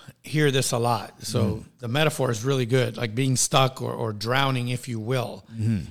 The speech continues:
Speaker 1: And so people are, like, gasping for air, or they'll say, "Freedom. I just wanna be free. I feel like I'm stuck. I'm not getting anywhere," whether it's in the job or in the business, resulting in perhaps what many people today will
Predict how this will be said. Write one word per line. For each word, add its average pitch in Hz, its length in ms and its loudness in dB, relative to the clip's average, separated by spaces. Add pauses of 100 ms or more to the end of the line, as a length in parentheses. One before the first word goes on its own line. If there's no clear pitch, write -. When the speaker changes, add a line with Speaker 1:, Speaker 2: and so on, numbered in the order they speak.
(180)
Speaker 1:
And 127 160 0
so 139 100 0
people 139 340 -4
are, 127 140 2
like, 120 220 -6
gasping 127 420 0
for - 240 -8
air, 123 580 -2
or 120 180 -2
they'll 123 260 0
say, 123 500 -2 (480)
"Freedom. 110 840 0
I 123 60 -4
just 117 160 -4
wanna 135 160 2
be 131 140 0
free. 143 400 0
I - 20 2
feel 131 200 -6
like 123 180 -4
I'm 123 160 0
stuck. - 640 0
I'm 131 140 4
not 131 280 0
getting 151 340 4
anywhere," 113 520 0
whether 120 240 0
it's 117 140 -2
in 123 160 2
the 120 80 0
job 127 500 4
or 117 160 2
in 117 200 -2 (380)
the 131 120 -2
business, 113 800 0 (160)
resulting 131 540 0
in 127 100 0
perhaps 127 420 0
what 127 300 0
many 127 220 0
people 123 260 -4
today 127 340 -2
will 120 460 -4